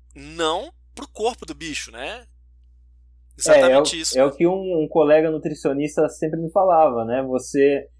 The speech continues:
Speaker 2: né, eu, eu entrei numa discussão uma vez com ele sobre a ração de rato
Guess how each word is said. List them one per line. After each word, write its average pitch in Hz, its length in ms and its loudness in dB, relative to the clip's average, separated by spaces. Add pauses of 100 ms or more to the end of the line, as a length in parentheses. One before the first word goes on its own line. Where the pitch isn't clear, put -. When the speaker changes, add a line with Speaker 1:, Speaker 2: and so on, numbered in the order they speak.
(160)
Speaker 2:
né, 131 280 -2
eu, 127 60 2
eu 131 480 -4
entrei 135 260 -2
numa 147 180 -4
discussão 139 400 -6
uma 135 120 -4
vez 135 160 -4
com 135 120 -4
ele 131 80 -4
sobre 151 220 -4
a 151 40 0
ração 147 320 -6
de 139 100 -2
rato 113 480 0